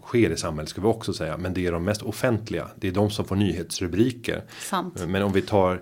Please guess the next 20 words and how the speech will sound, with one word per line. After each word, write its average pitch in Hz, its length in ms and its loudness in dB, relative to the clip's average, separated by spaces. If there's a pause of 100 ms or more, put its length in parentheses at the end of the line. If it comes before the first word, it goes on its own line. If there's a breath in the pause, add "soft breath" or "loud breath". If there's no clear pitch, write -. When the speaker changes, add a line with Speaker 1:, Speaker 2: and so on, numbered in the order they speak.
(180 loud breath)
Speaker 1:
i - 80 -4
de 87 180 2
fallen 87 320 0
som 85 160 -4
jag 107 240 4
investerar 85 760 0
i 90 120 -4
ett 82 80 -6
bolag 85 540 0
så - 100 -6
kommer 90 180 -4
det 82 100 0
aldrig 78 300 -2
synas. - 560 -2 (120)
För - 80 -16
det 90 120 0
redovisas 110 640 0
aldrig 104 200 0
Speaker 2:
Mm. 82 100 -4
Speaker 1:
någonstans. 78 600 -4